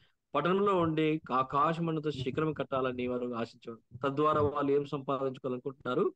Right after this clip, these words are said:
పేరు సంపాదించుకోవాలని, "పొందుకున్నాం రండి" అని మాట్లాడుకున్నారు. వారు పేరు సంపాదించుకోవాలని, ఈ గోపురం ఎవరు కట్టారు, ఈ ఐక్యంగా ఒకే భాషలో మాట్లాడుతున్న వారు ఎవరు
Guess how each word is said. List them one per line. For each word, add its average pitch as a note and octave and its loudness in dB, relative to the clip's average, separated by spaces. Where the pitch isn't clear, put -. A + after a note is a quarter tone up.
పేరు B2 4
సంపాదించుకోవాలని, A#2 -4
"పొందుకున్నాం E3+ 2
రండి" C#3 4
అని C3 2
మాట్లాడుకున్నారు. A#2+ -2
వారు D3+ 4
పేరు F3+ 4
సంపాదించుకోవాలని, D3+ 0
ఈ C3+ 0
గోపురం D#3+ 2
ఎవరు D#3 2
కట్టారు, C3+ 0
ఈ F3 6
ఐక్యంగా G3 4
ఒకే F3+ 2
భాషలో E3+ 2
మాట్లాడుతున్న D3 0
వారు D3 2
ఎవరు C#3+ 4